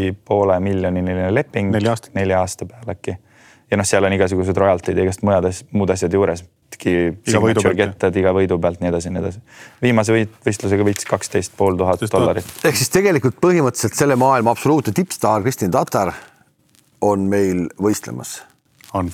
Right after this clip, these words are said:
Speaker 3: Tallinnas. Sa ütlesid
Speaker 1: Nii on.
Speaker 3: selle täna välja. Ja millal üldse viimati Eestis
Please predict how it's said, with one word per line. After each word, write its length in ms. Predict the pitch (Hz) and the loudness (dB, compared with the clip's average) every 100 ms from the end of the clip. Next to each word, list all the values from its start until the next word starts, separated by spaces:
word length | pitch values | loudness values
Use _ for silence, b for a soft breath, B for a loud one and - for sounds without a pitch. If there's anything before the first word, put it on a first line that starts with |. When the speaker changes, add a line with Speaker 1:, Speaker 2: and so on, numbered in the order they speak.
| - | -2
Speaker 3:
Tallinnas. 480 | 90 69 58 - - _ _ | -2 -2 -8 -14 -18 _ _
Sa 100 | - | -2
ütlesid 240 | 104 117 98 | -2 0 -2
Speaker 1:
Nii 80 | 101 | -2
on. 60 | |
Speaker 3:
selle 140 | 104 87 | -2 0
täna 160 | 90 95 | 0 0
välja. 380 | 208 214 165 123 _ b b b b b _ _ - | 0 0 -2 -4 _ b b b b b _ _ -10
Ja 80 | 104 | -2
millal 240 | 147 135 | 0 2
üldse 220 | 151 - 104 | 0 -2 -4
viimati 300 | 104 85 92 | -4 -2 -2
Eestis 380 | 101 85 - | -2 -4 -10